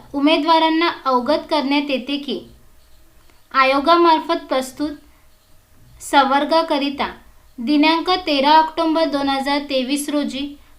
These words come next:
प्रसिद्ध करण्यात आलेल्या महाराष्ट्र गट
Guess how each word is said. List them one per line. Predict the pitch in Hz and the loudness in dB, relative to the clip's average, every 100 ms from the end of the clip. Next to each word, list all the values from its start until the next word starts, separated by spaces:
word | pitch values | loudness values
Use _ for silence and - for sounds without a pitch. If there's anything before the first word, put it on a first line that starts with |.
| - | -4
प्रसिद्ध | 285 269 339 277 349 | -4 -2 -4 0 -2
करण्यात | 339 302 277 285 285 254 | 0 -4 0 -2 -2 -6
आलेल्या | 240 262 277 190 - - - _ 262 | -2 -2 0 -2 -8 -20 -20 _ -4
महाराष्ट्र | 277 285 320 330 - 359 | 0 2 2 0 -2 -4
गट | 349 285 | -2 -2